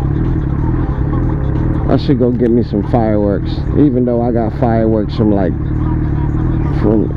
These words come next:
every year left over. But today, but for some reason, the one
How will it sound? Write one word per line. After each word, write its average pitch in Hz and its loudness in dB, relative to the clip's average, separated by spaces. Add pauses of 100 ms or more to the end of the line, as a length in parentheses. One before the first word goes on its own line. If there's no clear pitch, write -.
(100)
every 117 2
year 120 4
left 110 0
over. 104 2 (1120)
But 120 2
today, 120 2
but 120 0
for 113 0
some 151 2
reason, 139 2
the 120 2
one 135 2